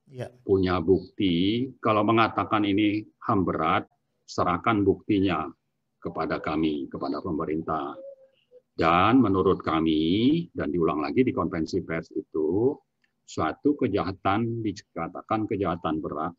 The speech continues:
Speaker 2: eh, ham berat kalau terjadi secara T S M," katanya,
Speaker 1: Hmm.
Speaker 2: "terstruktur, sistematik, dan masif."
Speaker 1: Ya.
Speaker 2: Nah, itu,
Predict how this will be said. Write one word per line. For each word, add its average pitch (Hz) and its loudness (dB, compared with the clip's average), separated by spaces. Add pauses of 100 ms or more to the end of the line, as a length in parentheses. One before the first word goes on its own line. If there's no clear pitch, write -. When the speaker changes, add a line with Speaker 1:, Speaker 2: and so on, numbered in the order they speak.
Speaker 2:
eh, 90 -4
ham 85 0
berat 85 0
kalau 92 2
terjadi 82 -2
secara 110 -2 (400)
T 107 -2
S 113 -4
M," 107 4
katanya, 73 -6 (320)
Speaker 1:
Hmm. 147 -6
Speaker 2:
"terstruktur, 120 2 (400)
sistematik, 104 0 (160)
dan 98 4
masif." 123 6 (320)
Speaker 1:
Ya. 123 -12 (720)
Speaker 2:
Nah, 101 -2 (320)
itu, 185 2